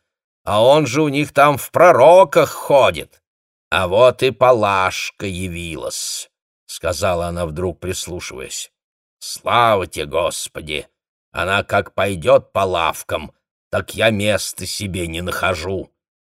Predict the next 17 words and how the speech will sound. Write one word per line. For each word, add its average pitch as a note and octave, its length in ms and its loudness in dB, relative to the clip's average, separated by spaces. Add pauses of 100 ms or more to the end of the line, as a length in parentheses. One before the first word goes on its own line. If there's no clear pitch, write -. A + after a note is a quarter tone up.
(120)
Веришь A2 480 -2
ли, F#2+ 260 -6 (300)
сколько - 640 0
лет D#2+ 380 0
тут G#2 180 -8
со - 240 -2
мной A2+ 340 0
по G#2 200 -4
заграницам G#2+ 920 -4
мыкается, D#2+ 1040 -6 (380)
и E3 320 -2
ни E3 240 -2
словечка G#2+ 1120 -2
ни G#2+ 140 -4
на A2+ 220 2
одном G#2+ 420 -2
языке. G2+ 800 -6